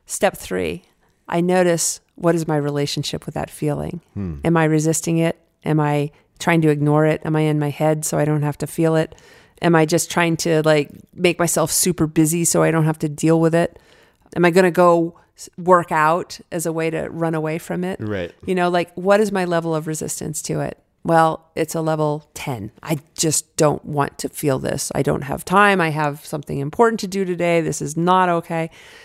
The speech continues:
Speaker 1: What's five times ten? Fifty. That's quite a bit of suffering.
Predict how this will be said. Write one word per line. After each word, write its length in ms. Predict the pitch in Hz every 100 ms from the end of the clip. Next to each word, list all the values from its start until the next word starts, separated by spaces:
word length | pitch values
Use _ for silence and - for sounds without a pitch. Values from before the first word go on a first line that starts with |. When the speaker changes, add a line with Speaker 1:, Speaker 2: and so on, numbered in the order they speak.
| - _ -
Speaker 1:
What's 200 | 185 -
five 280 | - 180 180
times 340 | 190 180 -
ten? 420 | - 180 185 220 - _ _ _ _ -
Fifty. 580 | - 220 - 156 - _ -
That's 200 | 170 -
quite 260 | - 233
a 40 | 202
bit 140 | 190
of 60 | 165
suffering. 540 | - 175 160 143 151